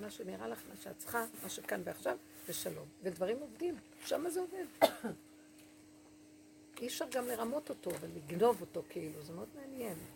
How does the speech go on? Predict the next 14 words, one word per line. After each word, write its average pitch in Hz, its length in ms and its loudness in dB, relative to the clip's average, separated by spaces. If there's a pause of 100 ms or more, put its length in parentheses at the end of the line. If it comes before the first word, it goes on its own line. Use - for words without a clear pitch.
(680)
איזה 311 220 0
יפה 240 320 -2
הכל, 190 360 -2
הכל 226 240 -2 (120)
במקום 196 400 -2
שלו, 185 400 -4
מדויק, 165 560 -4 (220)
קטן, 175 500 -6 (440)
בלי 214 180 4
עמל, 170 320 0 (100)
בלי 185 160 -2
יגיעה, 170 440 2 (120)
עד 190 180 0
אלייך 170 440 -4